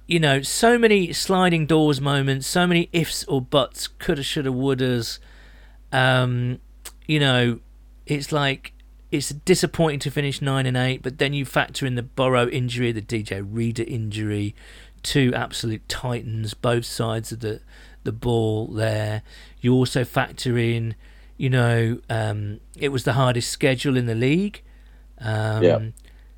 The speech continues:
Speaker 1: so therefore, when you build it in, actually nine and eight wasn't too bad. It's actually a good effort to get to nine and eight after all that. But is it? I don't know. I'm,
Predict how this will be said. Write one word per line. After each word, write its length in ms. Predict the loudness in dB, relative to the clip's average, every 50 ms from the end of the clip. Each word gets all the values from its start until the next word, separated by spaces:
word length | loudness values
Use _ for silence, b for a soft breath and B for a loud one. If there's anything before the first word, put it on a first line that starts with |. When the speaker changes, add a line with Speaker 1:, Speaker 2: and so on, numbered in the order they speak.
| -20 -20 -14 -10 -8 -6
Speaker 1:
so 240 | 0 2 4 4
therefore, 500 | 6 6 6 8 8 6 4 4 4 4
when 120 | 4 4 2
you 60 | 4
build 200 | 4 4 4 6
it 60 | 4 2
in, 120 | 2 2
actually 260 | 2 0 0 0 0 2
nine 180 | 4 4 4
and 100 | 4 4
eight 100 | 2 4
wasn't 360 | 6 6 6 6 6 2 -2
too 160 | 0 0 2 4
bad. 160 | 4 4 4
It's 80 | 4
actually 240 | 2 0 0 -2 -2 2
a 20 |
good 180 | 6 6 8 8
effort 400 | 6 6 4 0 -2 -4 -2 -2
to 120 | -4 -4
get 300 | -2 -2 -4 -4 -4 -8 -6
to 320 | -4 -4 -4 -4 -4 -6
nine 260 | -4 -4 -2 -2 -2
and 120 | -4 -4 -6
eight 220 | -6 -8 -8 -8
after 260 | -10 -10 -8 -8 -6 -4
all 80 | -2
that. 200 | -2 -2 -2 0
But 120 | 0 0 2
is 260 | 4 4 4 4 4
it? 160 | 2 2 2 0
I 160 | -2 -2 0
don't 280 | 2 2 2 2 2 0
know. 380 | 0 2 2 2 2 2 2
I'm, 140 | 0 0 -2